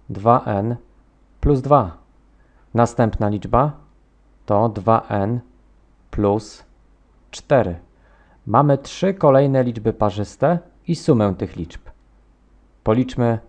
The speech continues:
ile ta suma wynosi. Dwa n plus dwa n plus dwa n to sześć n.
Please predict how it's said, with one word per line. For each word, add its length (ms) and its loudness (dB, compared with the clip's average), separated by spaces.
ile 180 4
ta 120 -2
suma 280 2
wynosi. 560 -2
Dwa 360 2
n 280 -2
plus 240 -4
dwa 240 0
n 240 -4
plus 240 -8
dwa 200 -2
n 260 -2
to 380 -2
sześć 440 -6
n. 300 -6